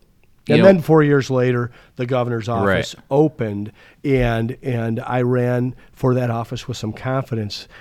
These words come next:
Speaker 2: that I could do, do the job.
Speaker 1: Now, we were
Speaker 2: <clears throat>
Speaker 1: watching the other night at this event a clip from your announcement for governor in twenty fourteen.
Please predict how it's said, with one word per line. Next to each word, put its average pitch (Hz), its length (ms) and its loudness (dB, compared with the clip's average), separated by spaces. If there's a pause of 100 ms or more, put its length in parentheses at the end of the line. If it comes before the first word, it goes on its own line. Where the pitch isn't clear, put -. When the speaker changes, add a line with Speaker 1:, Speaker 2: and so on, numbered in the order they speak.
(100)
Speaker 2:
that 120 140 -2
I 117 100 -2
could 107 220 -8
do, 104 340 -6 (120)
do 127 140 0
the 104 140 -8
job. 95 400 -14 (400)
Speaker 1:
Now, 110 420 2
we 107 260 -2
were 104 160 0
Speaker 2:
<clears throat> 98 160 2
Speaker 1:
watching 104 380 2
the 92 140 0
other 98 260 0
night 90 380 -2
at 87 120 -10
this - 240 -10
event 90 520 -6
a 98 80 -6
clip - 500 -6
from 87 340 -4
your 85 220 -4
announcement 87 640 -4
for 87 160 -10
governor 80 540 -10 (360)
in 90 220 -8
twenty 85 320 -8
fourteen. 78 760 -10